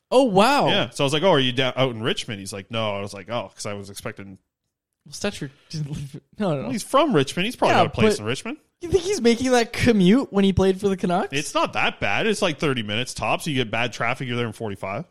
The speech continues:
Speaker 1: Dude, you gotta go to the rink twice a day. You're not, you're not, no.
Speaker 2: No. Yeah, well,
Speaker 1: When
Speaker 2: yeah.
Speaker 1: you make
Speaker 2: He is
Speaker 1: N H L
Speaker 2: much
Speaker 1: money, you're
Speaker 2: closer
Speaker 1: gonna
Speaker 2: to the
Speaker 1: live,
Speaker 2: rink,
Speaker 1: you
Speaker 2: but
Speaker 1: live downtown.
Speaker 2: Well, yeah, but I'll tell you right now, I'm, I'm not thirty minutes away from the rink myself. I'm about thirty seconds. But,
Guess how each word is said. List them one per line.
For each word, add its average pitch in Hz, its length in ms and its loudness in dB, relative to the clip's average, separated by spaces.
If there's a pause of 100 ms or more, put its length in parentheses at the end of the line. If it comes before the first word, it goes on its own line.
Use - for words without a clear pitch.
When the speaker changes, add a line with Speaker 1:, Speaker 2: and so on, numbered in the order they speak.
Speaker 1:
Dude, 147 300 -4 (380)
you 185 100 2
gotta 196 140 8
go 196 80 6
to 196 60 8
the 185 100 6
rink 180 180 2
twice 180 400 0
a 240 60 -6
day. 143 400 0 (960)
You're 165 120 -2
not, 170 220 4
you're 170 100 0
not, 165 420 0
no. 147 260 -8 (180)
Speaker 2:
No. 101 260 -14
Yeah, 131 180 -2 (100)
well, 135 340 0
Speaker 1:
When 180 120 4
Speaker 2:
yeah. 220 40 8
Speaker 1:
you 247 60 6
make 285 160 2
Speaker 2:
He - 80 0
is 226 80 6
Speaker 1:
N - 60 -
H 170 120 2
L 208 100 6
Speaker 2:
much 208 80 4
Speaker 1:
money, 226 140 2
you're 180 100 2
Speaker 2:
closer 202 180 2
Speaker 1:
gonna 208 100 2
Speaker 2:
to - 60 2
the - 60 4
Speaker 1:
live, 196 80 2
Speaker 2:
rink, 131 140 2
Speaker 1:
you 349 140 10
Speaker 2:
but 339 80 4
Speaker 1:
live 240 240 2
downtown. 185 680 4
Speaker 2:
Well, 127 120 -2
yeah, 131 140 0
but - 140 0
I'll 120 80 -2
tell 139 180 -4
you 120 160 -2
right 120 100 -6
now, 135 240 -2
I'm, 113 180 -6
I'm 117 300 -8
not 113 240 -8
thirty 120 220 -6
minutes 107 220 -8
away 113 120 -6
from 107 160 -12
the 104 60 -8
rink 117 140 -4
myself. 110 340 -4
I'm 110 60 -8
about 104 160 -8
thirty 110 240 -4
seconds. 131 360 -6 (380)
But, 117 260 -2